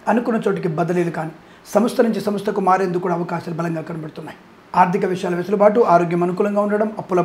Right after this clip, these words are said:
బాధ నుంచి ముక్తి కలగడం, రోగనాశనం, అలాగే విదేశీయానం, విదేశాల్లో సుస్థిర స్థానం, గ్రీన్ కార్డు, పిఆర్ లాంటి పొందుకోవచ్చు. ఎల్ఐసి మెడికల్, గృహిణి జంటలకి, వేద పండితులు, పురోహితులు, బ్రాహ్మణోత్తములు, కులవృత్తుల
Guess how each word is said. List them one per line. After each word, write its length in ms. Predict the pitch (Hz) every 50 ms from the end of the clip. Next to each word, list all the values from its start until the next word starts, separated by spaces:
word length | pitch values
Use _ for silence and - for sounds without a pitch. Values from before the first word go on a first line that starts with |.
| 175
బాధ 120 | 170 165 151 170 170
నుంచి 140 | 165 - 180 180
ముక్తి 240 | 208 208 220 208 202
కలగడం, 260 | 202 202 208 208 208 - - - - - - - 175 170
రోగనాశనం, 560 | 208 220 214 226 214 202 196 - 202 202 196 - - - - - _ - - - 175
అలాగే 240 | 185 185 175 170 156 160
విదేశీయానం, 480 | 170 220 254 247 - 233 214 202 202 196 175
విదేశాల్లో 380 | 175 196 196 196 196 175 170 165 -
సుస్థిర 260 | 180 - - 190 175 -
స్థానం, 220 | - 170 160 160 - - - - - - - - 180
గ్రీన్ 240 | 196 214 208 196 208
కార్డు, 160 | 190 185 165 -
పిఆర్ 160 | 190 185 175 180
లాంటి 180 | 175 165 - -
పొందుకోవచ్చు. 440 | 175 170 170 190 175 170 - - - - - - - - - - - - - - - - -
ఎల్ఐసి 300 | 180 190 202 190 196 208 196 202
మెడికల్, 320 | 208 233 - 247 240 214 180
గృహిణి 320 | 202 202 220 226 214 202 196 202
జంటలకి, 340 | 196 190 202 196 202 196 196 202 202 - - - - 165 165
వేద 100 | 190 202 - -
పండితులు, 280 | 208 202 196 196 202 196 196 202
పురోహితులు, 300 | 196 196 196 196 190 170 160
బ్రాహ్మణోత్తములు, 540 | 175 180 202 185 180 185 - - 175 175 175 175
కులవృత్తుల 340 | 180 180 170 165 - 175